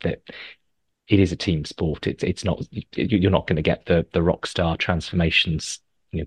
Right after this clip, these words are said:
guru who can come in and solve everything. This is something that has to get buy-in from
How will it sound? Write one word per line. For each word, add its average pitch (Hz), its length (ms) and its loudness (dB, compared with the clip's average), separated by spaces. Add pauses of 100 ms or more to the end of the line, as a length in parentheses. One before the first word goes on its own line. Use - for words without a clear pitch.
(100)
guru 85 340 6
who 85 200 0
can 82 220 0
come 85 220 2
in 80 80 2
and 80 180 -2
solve 85 280 0
everything. - 440 -2 (480)
This - 220 4
is 98 140 6
something 85 260 4
that 80 80 -2
has 85 240 0
to 90 80 -4
get 82 220 0
buy-in 80 420 4
from 78 420 -2